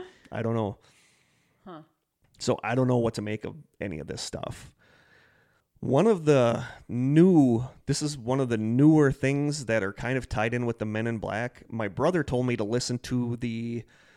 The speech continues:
Speaker 1: Blurry Photos podcast episode called Mirrored Men.
Speaker 2: Okay.
Speaker 1: So he said that kind of had to do with the Men in Black. So I listened to it,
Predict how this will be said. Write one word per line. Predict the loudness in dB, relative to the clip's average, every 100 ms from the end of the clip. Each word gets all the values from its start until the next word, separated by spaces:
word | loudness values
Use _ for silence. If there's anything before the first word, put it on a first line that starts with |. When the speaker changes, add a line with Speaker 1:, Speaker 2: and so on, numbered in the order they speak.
| _ -4
Speaker 1:
Blurry | 0 0 0
Photos | 2 4 4 2 -2
podcast | -2 -2 -2 -2 -2 -4 -8
episode | -6 -4 -2 -2
called | -2 -2 -2
Mirrored | -4 -4 -2 -2 -4
Men. | -4 -6 -6 -10 -14 _ -16
Speaker 2:
Okay. | -12 -12 -16 _
Speaker 1:
So | -2 0 2 0
he | -2
said | -4 -2
that | -4 -4
kind | -4
of | -2
had | 0
to | 0
do | 0
with | 0 0
the |
Men | -4 -4
in | -4
Black. | -6 -8 -8
So | -4 -2
I | -2
listened | -4 -4 -6
to | -4 -4
it, | -6